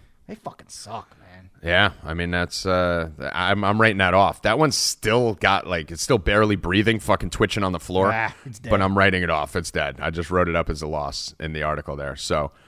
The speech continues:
Speaker 2: um, you have a little issue with K G, the bod over there. What's going on with you and the bod? You and the bod are going back and forth, it seems. Like, you have your own little sibling rivalry, and he's my sibling. So, I said sibling.
Speaker 1: Sibling.
Speaker 2: And, <laughs> yeah,
Speaker 1: Sibling
Speaker 2: and
Speaker 1: rivalry.
Speaker 2: rivalry.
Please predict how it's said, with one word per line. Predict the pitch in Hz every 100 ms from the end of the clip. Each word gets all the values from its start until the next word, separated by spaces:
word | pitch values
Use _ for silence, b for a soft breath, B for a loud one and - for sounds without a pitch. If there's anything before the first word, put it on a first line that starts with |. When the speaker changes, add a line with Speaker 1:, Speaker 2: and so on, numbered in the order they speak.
| b b
Speaker 2:
um, | - 90 -
you | 127
have | 208
a | 285
little | 254
issue | 202 196 208
with | 160 -
K | 151 156
G, | 131 117
the | 90
bod | 85 110 131 101
over | 87 85
there. | 78 76
What's | 92 -
going | 151 143
on | 139 123
with | 95 104
you | 107
and | 104
the |
bod? | 90 101 90 78
You | 104
and | 113
the |
bod | 92 98 104 82
are | 80
going | 78 87 85
back | 90 90 -
and | 80
forth, | 92 90 -
it | 76
seems. | - 73 69 67
Like, | 73
you | 82
have | 87
your | 92
own | 90
little | 87 87 80 b b
sibling | - - 98 95
rivalry, | 87 90 98 82 76 73
and | 76
he's | 76
my | 82 82
sibling. | - 92 82 62 - _
So, | - - 92 - B
I | 110
said | 127 139
sibling. | - - - 143 131 135 151 160
Speaker 1:
Sibling. | 151 131 101
Speaker 2:
And, | 98 113 -
<laughs> |
yeah, | 147 - 120
Speaker 1:
Sibling | - - 143 127 123
Speaker 2:
and | 117
Speaker 1:
rivalry. | 120 123 127 110 95 90 82
Speaker 2:
rivalry. | 87